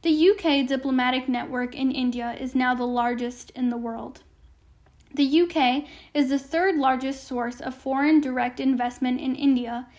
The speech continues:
and India is the third largest source of foreign direct investment in the U K.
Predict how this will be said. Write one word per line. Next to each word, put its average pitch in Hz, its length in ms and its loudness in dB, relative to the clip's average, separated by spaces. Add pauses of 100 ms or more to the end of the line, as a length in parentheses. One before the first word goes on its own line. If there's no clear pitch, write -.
(240)
and 294 160 4
India 339 380 4
is 294 140 -2
the 269 100 -2
third 277 400 0
largest 254 480 -2
source 240 480 -8
of 269 100 -4
foreign 277 460 0
direct 247 400 -2
investment 247 580 -2
in 254 140 2
the 247 60 0
U 240 220 -4
K. - 340 -14